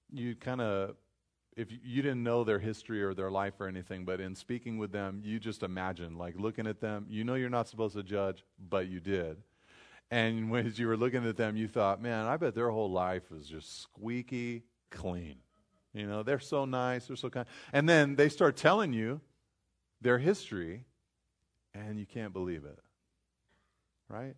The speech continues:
You ever thought, you, that ever happened to you? Maybe it's, have you ever thought that about me? Oh. <laughs> Probably not. <laughs> Probably not. <laughs> I'm like, "I used to be." You're like, "Yeah, I can imagine.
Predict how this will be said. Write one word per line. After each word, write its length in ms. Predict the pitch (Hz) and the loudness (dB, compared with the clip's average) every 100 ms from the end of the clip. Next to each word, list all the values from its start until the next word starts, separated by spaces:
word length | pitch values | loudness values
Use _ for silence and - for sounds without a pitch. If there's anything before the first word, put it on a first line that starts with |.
| _ | _
You 80 | 127 | -14
ever 100 | 135 | -12
thought, 300 | 139 139 - | -8 -8 -6
you, 160 | 127 135 139 | -8 -8 -6
that 160 | 143 143 | -4 -2
ever 140 | 143 | -2
happened 240 | 135 143 | -4 -6
to 40 | 143 | -10
you? 60 | 151 _ _ | -12 _ _
Maybe 160 | 214 233 | -6 -6
it's, 100 | 190 - _ _ _ - | -6 -14 _ _ _ -10
have 140 | 180 | -6
you 80 | 196 | -4
ever 140 | 196 | -6
thought 220 | 190 190 185 | -2 -2 -2
that 120 | 190 | -4
about 200 | 180 185 | -4 -6
me? 180 | 196 214 _ _ _ _ - - - - | -8 -12 _ _ _ _ -20 -20 -18 -12
Oh. 720 | 143 - - - - - - | -10 -12 -16 -20 -20 2 4
<laughs> 0 | |
Probably 280 | - 151 127 | 10 10 10
not. 220 | 104 87 | 4 2
<laughs> 300 | - 262 - | 8 8 8
Probably 280 | 240 - - | 8 8 8
not. 260 | 131 104 - 285 240 - 226 151 | 4 4 0 -4 -2 0 0 0
<laughs> 500 | - - - 135 - | -2 0 0 2 4
I'm 160 | 156 | 8
like, 200 | 139 117 - 185 | 10 8 4 0
"I 160 | - 185 | 2 2
used 300 | 208 185 - | 2 0 -2
to 60 | |
be." 120 | 170 170 | 2 6
You're 140 | 123 | 6
like, 160 | 98 95 | 4 4
"Yeah, 240 | 110 117 | 6 6
I 80 | 117 | 6
can 100 | 120 | 2
imagine. 520 | 120 120 113 101 95 | -2 -2 -2 -6 -12